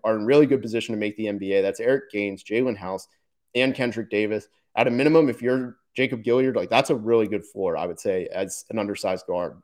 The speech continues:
There's so many different avenues you could go. You could be a two-way player. You can make the N B A as a train-, final training camp guy. You could be in the G League and eventually grind your way up. You could even go to Europe, which is also, I wanna emphasize, especially since Raphael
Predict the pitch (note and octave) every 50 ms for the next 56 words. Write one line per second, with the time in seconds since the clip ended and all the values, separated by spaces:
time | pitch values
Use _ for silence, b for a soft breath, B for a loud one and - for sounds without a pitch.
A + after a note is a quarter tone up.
0 | _ _ G#2+ A2 A2 G#2+ G2+ - C3 C3 C#3+ D3 D3 B2+ A#2 G#2+ C3 A2+ G#2 G2
1 | G2 G#2 G2 G2+ G2 - - F#2+ _ - G#2 G2+ G2+ F#2+ F#2 b b b b b
2 | - A2 - A2+ G#2+ A2 G2+ - - D#3 D3+ D#3 D#3 C#3 C3+ - C#3+ C3 B2 B2
3 | B2 A2 G#2 - G2+ G#2 A#2 B2 - C3+ A#2+ A2+ A2 G#2+ G#2 G#2 G2+ G#2 G#2+ G#2
4 | G2 F2 F#2 F2 - - A2+ A2 G#2+ - - - A2 A#2 A2+ A2 A2+ - - A#2
5 | A2+ A#2 A2+ A2 - A2 G#2 G2+ - G#2 G#2 G#2+ G2+ G2+ F#2+ b b b b b
6 | - A2+ G2 G#2 G#2 B2 C3 C3 C3 A2 G#2 A2 A#2+ B2 B2 B2 A#2+ A2+ G#2+ G#2
7 | G#2 F2 G#2+ A2+ A2 - A#2 G#2+ F#2+ G2+ G2+ A2 G#2 G#2 G#2+ G2 F#2 F#2+ G#2+ C3+
8 | D3 D3 - - B B B B - A#2+ A2+ B2 A#2+ A#2 A2+ A2+ A2+ A2 G#2+ G#2
9 | G2 G2+ F#2+ _ _ _ _ - F#2+ F#2+ F2 A2 C#3 D#3 D3+ D3+ - B2+ A2+ G2+
10 | - - G#2+ G2+ - _ _ - C3 D3+ F3+ E3+ - - - - - - A#2 A2+
11 | A2+ B2+ B2+ B2+ B2+ C3 - C3 A2+ - A2+ G#2 F#2+ F#2 - - - A2 - -
12 | C#3+ C#3 - D#3 D3 C#3+ B2+ G2+ G2+ G#2 A2+ A2 - A#2+ A2+ A2+ B2 B2+ A#2 A2